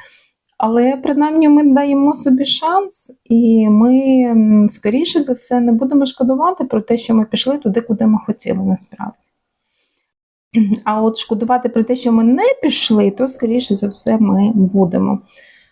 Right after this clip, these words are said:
Я завжди собі кажу, що, м, якщо в мене є така якась невизначена ситуація, мені треба уґрунтовуватися. От я собі кажу: "Уляна, вростай н-,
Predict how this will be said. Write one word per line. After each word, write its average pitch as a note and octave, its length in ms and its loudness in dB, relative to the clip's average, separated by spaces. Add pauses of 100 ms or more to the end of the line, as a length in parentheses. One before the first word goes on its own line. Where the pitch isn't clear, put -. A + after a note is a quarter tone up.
(500)
Я D4 200 0
завжди D4+ 360 -2
собі C4 280 -2
кажу, C4+ 440 -2
що, B3 720 -4 (680)
м, A3 960 2
якщо A#3 420 -2
в A#3 120 -4
мене A3+ 300 2
є G#3+ 200 0
така G3+ 240 -4
якась A3 320 -4
невизначена A3 600 0
ситуація, D4 580 -4
мені B3 240 2
треба A#3 280 -2
уґрунтовуватися. G3 1040 -4 (800)
От - 180 -6
я A#3+ 120 0
собі A3 240 -2
кажу: G#3 320 -2
"Уляна, B3 540 0
вростай G#3+ 1000 -2
н-, G3 80 0